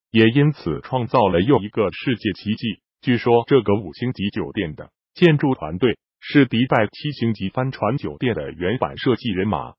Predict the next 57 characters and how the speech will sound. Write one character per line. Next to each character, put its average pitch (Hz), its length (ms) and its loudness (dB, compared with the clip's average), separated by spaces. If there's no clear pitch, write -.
甚 139 280 2
至 113 160 0
连 101 240 0
美 82 160 -2
国 98 180 -2
国 104 180 -2
家 113 200 -2
地 160 200 -8
理 82 180 -8
频 117 260 -6
道 120 240 -2
都 170 160 0
被 117 160 0
他 113 200 -2
震 101 220 -2
撼。 - 260 -4
建 165 240 0
筑 135 100 0
面 135 240 0
积 127 220 -6
达 104 180 -4
六 131 200 2
万 110 200 2
多 127 160 2
平 90 240 -4
米， 80 220 -8
充 160 260 -2
分 151 240 0
利 123 140 -2
用 107 220 0
深 151 220 -4
坑 127 260 -8
岩 104 200 -2
壁 131 160 0
的 87 100 -4
曲 - 220 -8
面 127 240 -2
造 113 200 2
型， 76 360 -8
总 120 200 0
共 123 160 -2
二 123 200 -2
十 113 160 -6
一 139 180 -4
层， 95 240 -6
地 110 220 -4
上 95 180 -4
两 67 240 -8
层， 87 380 -8
地 139 160 -2
下 110 200 -2
至 120 180 -2
水 85 260 -8
面 98 240 -4
十 95 200 -8
七 - 240 -8
层， 73 360 -14